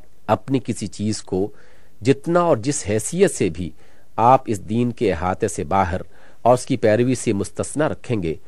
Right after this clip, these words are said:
سمجھ لیجئے اسی قدر آپ کے دعوی ایمان میں جھوٹ شامل ہے، اور ہر راستی پسند انسان کا فرض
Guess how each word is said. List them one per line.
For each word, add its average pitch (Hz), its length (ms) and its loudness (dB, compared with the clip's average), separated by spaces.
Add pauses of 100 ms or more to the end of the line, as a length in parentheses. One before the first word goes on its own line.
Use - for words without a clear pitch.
(260)
سمجھ 135 360 4
لیجئے 127 380 2 (360)
اسی 180 260 2
قدر 156 360 4
آپ 120 300 6
کے 131 100 4
دعوی 101 380 4
ایمان 90 320 -2
میں 110 80 2
جھوٹ 98 380 -6
شامل 73 380 -8
ہے، - 180 -12 (560)
اور 101 160 4
ہر 104 260 0
راستی 98 440 0
پسند 85 340 -6
انسان 85 420 -6
کا 87 120 -10
فرض 104 340 -6